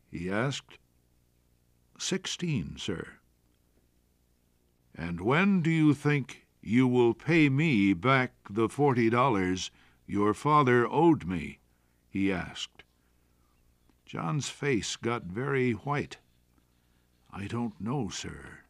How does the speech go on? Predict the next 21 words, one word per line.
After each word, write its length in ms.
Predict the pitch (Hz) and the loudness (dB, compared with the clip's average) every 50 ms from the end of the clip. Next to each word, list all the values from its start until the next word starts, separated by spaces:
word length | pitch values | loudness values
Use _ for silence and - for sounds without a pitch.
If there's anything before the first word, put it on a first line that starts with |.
| _ _ _ | _ _ _
he 140 | - 76 | -14 -14
whispered. 560 | 76 - 101 92 - - - 78 80 73 - - _ _ _ _ _ _ _ _ _ _ _ _ _ _ _ _ _ _ _ _ _ _ _ _ _ _ _ _ _ _ _ _ | -12 -10 -10 -10 -10 -12 -14 -18 -20 -20 -20 -20 _ _ _ _ _ _ _ _ _ _ _ _ _ _ _ _ _ _ _ _ _ _ _ _ _ _ _ _ _ _ _ _
The 100 | - 117 | -6 -4
judge 420 | 117 143 185 190 185 160 135 - | 0 2 2 2 2 0 -2 -4
stood 340 | - - - - 160 147 135 | -4 -6 -4 0 2 2 2
up. 260 | 123 76 - _ - - - - - _ _ _ _ _ _ _ _ _ _ _ _ _ _ _ _ _ _ | 2 -2 -4 _ -20 -20 -20 -20 -20 _ _ _ _ _ _ _ _ _ _ _ _ _ _ _ _ _ _
"I 280 | - 107 127 139 143 139 | 0 2 2 4 4 4
hope 380 | 127 123 147 143 120 95 - - - | 2 2 2 2 0 -2 -6 -12 -6
you 300 | 98 117 131 131 127 113 | 0 2 2 4 4 4
are 160 | 110 107 104 | 4 4 2
not 360 | 98 104 120 120 117 - - 104 | 2 2 0 0 0 -2 -6 -2
like 360 | 113 113 107 95 - - - | 0 0 0 -2 -4 -8 -8
your 200 | 95 95 90 85 | -6 -6 -6 -8
father," 520 | - - 127 135 139 107 95 80 73 69 64 | -6 -2 0 2 2 2 0 -4 -6 -8 -10
he 140 | 71 78 | -10 -10
said. 440 | 65 - - 78 73 69 67 - - _ _ _ _ _ _ _ _ | -10 -8 -8 -8 -10 -10 -16 -18 -20 _ _ _ _ _ _ _ _
"He 460 | - 131 143 139 135 127 123 117 107 | 2 4 6 6 6 6 6 4 4
was 260 | 104 107 104 101 90 | 4 2 0 0 2
a 80 | 107 104 | 0 0
lazy 560 | 104 107 113 127 139 131 117 101 87 92 90 | 2 2 2 2 2 2 2 0 0 -2 -2
man 500 | 90 87 90 90 95 98 107 110 117 107 | -2 -2 -2 -2 -2 -2 -2 -2 -4 -6